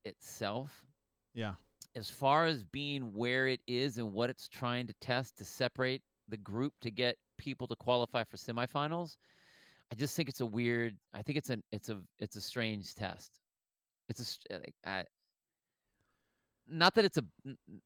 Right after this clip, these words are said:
Speaker 1: not that you aren't testing something and not that you don't need a level of fitness for it or anything like that, but if, like, wh-, like, what are you, what are you trying to, are you trying to push the burpees and everyone's having to do 'em synchro? Okay, then fine.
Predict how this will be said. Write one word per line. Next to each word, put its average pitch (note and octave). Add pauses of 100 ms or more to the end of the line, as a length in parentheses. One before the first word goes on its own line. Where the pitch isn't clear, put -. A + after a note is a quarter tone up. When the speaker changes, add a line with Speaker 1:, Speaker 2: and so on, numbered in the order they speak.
(220)
Speaker 1:
not E3
that F#3+
you D3+
aren't E3
testing E3+
something D#3
and D3+
not C#3+
that D#3
you D#3
don't C#3
need D3
a C3+
level C3
of B2
fitness C#3
for C#3
it C3
or C3+
anything C3+
like B2+
that, C3
but A#2+ (680)
if, D#3 (800)
like, C#3
wh-, B2+ (160)
like, C3
what E3+
are F3+
you, D#3
what D#3
are F3+
you E3
trying D#3+
to, A#2+ (160)
are C3
you B2+
trying F3+
to D#3+
push -
the D#3
burpees D3
and C3+
everyone's C#3+
having D3
to C#3
do C3
'em A#2
synchro? E3
Okay, D#3
then A#2
fine. C3